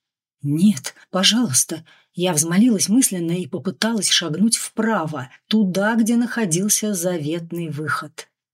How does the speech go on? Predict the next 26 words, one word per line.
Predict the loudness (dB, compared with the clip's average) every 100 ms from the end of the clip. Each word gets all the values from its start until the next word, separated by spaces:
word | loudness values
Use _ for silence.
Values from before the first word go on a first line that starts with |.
| _ 4
Но | 6 6 4
путь | 0 2 2 0
преградил | 0 2 2 2 0 0
тонкий | 0 -2 -2 -2 -4
клинок. | -4 -4 -2 -2 -4 -10 _ _ _
«Я | -10 0 2
прошу | 2 0 2 4 4
вас!» | 2 0 -4 -6 _ _ _ -8
прошептала | 0 2 2 -2 -4 -2
одними | -4 -2 -2
губами. | -4 -6 -6 -6 -10 _ _ _ _
Его | -2 4 4
черные | 4 2 0 -2
глаза | -2 -2 -2 0 -2
в | -2
кожаных | -2 0 0 -4 -6
прорезях | -4 -2 0 0 -2 -2
безжалостно | -2 -2 -2 -2 -2 0
сверкнули. | 0 -2 -4 -4 0 2 0 _ _ _ -4
Я | 0 2
уже | 0 0 0
тайком | 0 -2 -4 -2 0 0
попрощалась | -4 -4 2 2 2 -2 -2
с |
жизнью, | 4 4 4 0 -4 -8
однако | -8 -6 0 0 0 -4 -4